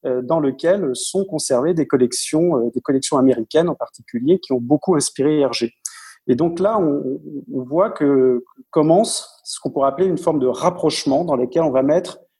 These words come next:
les planches et les dessins de, d'Hergé et les objets, euh, qu'il a vus dans les années trente dans les musées bruxellois. Donc c'est là que les choses s'inversent, c'est-à-dire qu'on dit aux spectateurs, aux visiteurs, « Venez au musée voir les objets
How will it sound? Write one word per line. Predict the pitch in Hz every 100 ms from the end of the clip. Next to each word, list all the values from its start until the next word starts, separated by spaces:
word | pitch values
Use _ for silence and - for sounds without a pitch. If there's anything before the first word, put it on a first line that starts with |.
| _ 131
les | 156
planches | 170 160 165 -
et | 127
les | 123
dessins | 135 - 147 143
de, | 120 117 113
d'Hergé | 123 117 123 147 214 - _ _ -
et | 220
les | 214 165
objets, | 147 127 139 170 196 -
euh, | 127
qu'il | - 147
a | 131
vus | 117 131 165 -
dans | 139
les | 131 123
années | 123 123 120
trente | - - 165 - - -
dans | 131
les | 123
musées | 120 123 151
bruxellois. | 120 - 139 110 110 - _ - _ -
Donc | -
c'est | - 135
là | 165 175
que | -
les | 127 117 120
choses | - 147 -
s'inversent, | 120 113 156 208 -
c'est-à-dire | 131 120 151 -
qu'on | 123 120
dit | 135 185
aux |
spectateurs, | - - 131 - - - 175 131
aux |
visiteurs, « | 123 143 - - 147 196 -
Venez | 110 117 175 190 185
au |
musée | 143 127 120 143 208 - - _ _
voir | - 120 156 202 240 196 - _ _ -
les | 143 175 156
objets | 135 123 131 180